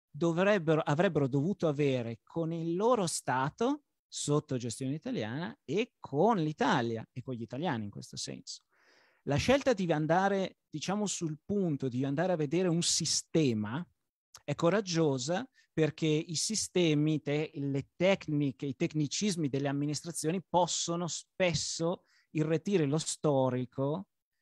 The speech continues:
in narrazioni anche molto tecnocentriche. In questo senso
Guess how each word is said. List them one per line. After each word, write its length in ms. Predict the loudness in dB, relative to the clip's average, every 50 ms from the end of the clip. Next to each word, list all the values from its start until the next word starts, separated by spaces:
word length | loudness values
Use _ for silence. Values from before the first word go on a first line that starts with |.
| _ _ _
in 80 | -2 0
narrazioni 560 | 0 0 2 0 -2 -2 -2 -2 0 0 0
anche 300 | 0 -2 -4 -2 -2 -2
molto 500 | -2 -2 -2 -4 -6 -4 -4 -6 -6 -6 _ _
tecnocentriche. 1000 | -14 -14 -6 -4 -4 -4 -4 0 2 4 4 4 2 0 -2 -6 -14 -16 _ _ _ _ _ _ _ _ _ _ _ _ _ _ _ _ _ -10
In 60 | -6
questo 280 | -4 -4 -4 -2 -2 -4
senso 720 | 0 2 4 4 4 2 2 0 0 0 0 -2 -6 -10